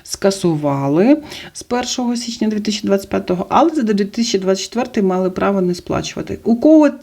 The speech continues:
показники нульові, ви маєте право не формувати додаток один.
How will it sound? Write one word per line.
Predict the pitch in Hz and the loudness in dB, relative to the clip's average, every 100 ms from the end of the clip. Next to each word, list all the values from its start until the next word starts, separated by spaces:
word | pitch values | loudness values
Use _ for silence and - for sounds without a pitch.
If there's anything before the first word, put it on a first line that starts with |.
| - - | -20 -10
показники | 226 220 240 240 247 226 | -6 -4 -2 -2 -2 0
нульові, | 196 220 214 233 277 | 2 4 2 2 2
ви | 311 208 | 2 2
маєте | 208 196 202 | 2 0 -2
право | 202 233 247 | -2 -2 0
не | 202 220 240 | 2 4 2
формувати | 247 233 202 180 165 | 0 -2 0 0 -2
додаток | 147 151 156 160 156 | -4 -2 -2 -4 -6
один. | 156 - | -6 -6